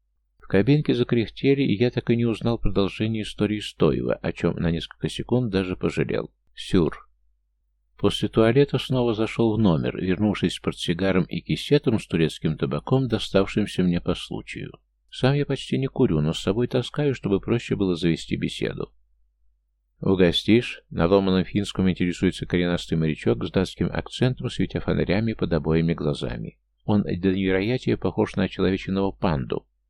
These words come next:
только что запойного. Это так забавно, что я невольно улыбаюсь впервые за несколько дней. "Откуда?" — протягивая кисет, спрашиваю у неё на датском.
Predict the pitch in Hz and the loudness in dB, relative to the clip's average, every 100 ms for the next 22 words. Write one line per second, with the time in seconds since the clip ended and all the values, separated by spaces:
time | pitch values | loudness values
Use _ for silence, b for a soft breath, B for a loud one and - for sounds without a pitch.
0 | _ - 190 190 92 - - 101 - 101 | _ 0 0 0 -4 -4 -2 -2 -2 -6
1 | 110 - - _ _ - 87 - 98 85 | -6 -10 -14 _ _ -8 -6 -2 -2 0
2 | 87 85 139 143 98 - 98 87 85 95 | 0 0 0 0 0 0 0 2 2 2
3 | 123 123 120 123 107 123 120 - 92 87 | 2 2 4 4 4 0 -2 -2 -2 0
4 | 104 92 80 87 - - 71 50 - - | 0 0 0 -2 -4 -4 -6 -4 -8 -10
5 | _ _ _ _ _ _ _ _ _ _ | _ _ _ _ _ _ _ _ _ _
6 | _ 85 85 - 80 85 104 117 - _ | _ -4 -4 -2 -2 0 0 -2 -12 _
7 | 85 82 85 82 76 - - - 117 - | -4 0 0 2 0 0 -4 -2 -2 0
8 | 87 87 - 82 82 - 85 76 69 - | -2 -2 0 0 0 0 -2 0 -2 -4
9 | - - | -10 -10